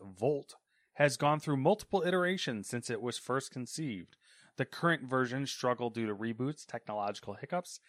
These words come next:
and challenges caused by covid nineteen. The game, which has been in development in various forms since twenty seventeen,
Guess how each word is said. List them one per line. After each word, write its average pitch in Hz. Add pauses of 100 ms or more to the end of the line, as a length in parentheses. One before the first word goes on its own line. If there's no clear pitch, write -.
(220)
and 175
challenges 143
caused 117
by 101 (360)
covid 104
nineteen. 107 (1300)
The 120
game, 170
which 180
has 160
been 170
in 170
development 147
in 123
various 131
forms 131
since -
twenty 151
seventeen, 139